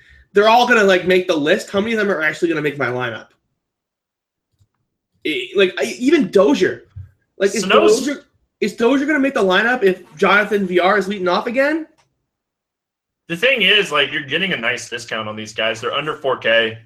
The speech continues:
Speaker 1: God, I just, can the Brewers just release the good lineup one time with no Arcia in it, with Sogard and V R, please?
Speaker 2: You know another thing, this game's in Kansas City too, so, like,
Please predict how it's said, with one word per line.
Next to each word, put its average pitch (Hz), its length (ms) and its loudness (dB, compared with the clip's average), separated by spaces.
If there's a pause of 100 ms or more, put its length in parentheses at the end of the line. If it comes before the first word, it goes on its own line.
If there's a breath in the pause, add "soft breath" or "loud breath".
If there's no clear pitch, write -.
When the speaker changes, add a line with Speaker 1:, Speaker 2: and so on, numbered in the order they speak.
(440)
Speaker 1:
God, - 60 -20 (180)
I - 260 -20
just, - 240 -20 (180)
can 196 120 -8
the 233 60 0
Brewers 302 380 0
just - 240 -10
release 208 280 -4
the 185 60 -4
good 170 180 -2
lineup 151 340 -2
one 139 200 -2
time 135 480 -6
with - 380 -10
no 143 300 2
Arcia 143 460 0
in 151 80 -6
it, 151 360 -8
with 131 120 -12
Sogard 139 680 0
and 131 200 -2
V 131 120 -2
R, 127 160 2
please? 143 460 -6 (2000 loud breath)
Speaker 2:
You 180 80 0
know 294 100 4
another 151 240 2
thing, 143 140 0
this 131 120 -10
game's 196 220 -6
in 143 240 -12
Kansas 127 320 -6
City 120 320 -6
too, 120 300 -2
so, 117 200 -2
like, 117 380 -4